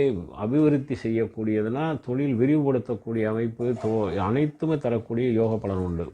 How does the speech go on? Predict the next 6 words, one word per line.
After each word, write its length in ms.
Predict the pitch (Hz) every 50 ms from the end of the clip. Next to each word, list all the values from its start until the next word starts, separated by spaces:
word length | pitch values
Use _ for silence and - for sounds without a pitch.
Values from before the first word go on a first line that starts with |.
| 85 92
மனக்கவலை 720 | 107 113 120 139 143 127 - - 117 110 113 117 120 120 113
மாறும், 420 | 104 98 98 98 98 98 87 92
மகிழ்ச்சியான 760 | 98 104 110 117 139 139 123 - - 120 120 113 - 117 113 117
அமைப்பு, 380 | 107 104 107 104 98 - 101 90
துக்கம் 440 | 92 110 107 107 _ - 135 131 123
மாறும், 400 | 117 110 104 101 101 95 92 80